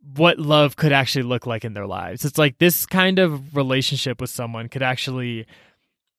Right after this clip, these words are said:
benefit your life so much. And, like, not in, like, a transactional sense, but, like, this could be the kind of, like,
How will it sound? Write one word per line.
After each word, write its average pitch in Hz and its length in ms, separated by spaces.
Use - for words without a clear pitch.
benefit 151 440
your 143 200
life 127 220
so 131 420
much. 123 540
And, 170 160
like, 165 260
not 190 240
in, 190 60
like, 151 200
a 147 40
transactional 131 520
sense, 131 160
but, 135 120
like, 127 160
this 151 140
could 165 140
be 139 180
the 135 100
kind 127 280
of, 123 100
like, 117 220